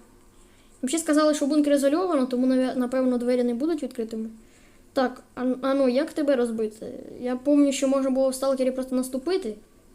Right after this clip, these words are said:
Блін, я водку використав, нафіга? Блін, зараз все буде пливти, а це буде погано. Так, відчинити бункер. Ну, давайте відчинимо.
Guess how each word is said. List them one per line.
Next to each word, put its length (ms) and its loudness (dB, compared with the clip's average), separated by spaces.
Блін, 260 6
я 100 6
водку 300 0
використав, 460 -2
нафіга? 520 -2
Блін, 200 -2
зараз 240 0
все 200 -2
буде 180 0
пливти, 520 -4
а 40 -14
це 120 -10
буде 180 -8
погано. 540 -4
Так, 200 -4
відчинити 800 0
бункер. 480 -4
Ну, 140 -8
давайте 400 -2
відчинимо. 560 -4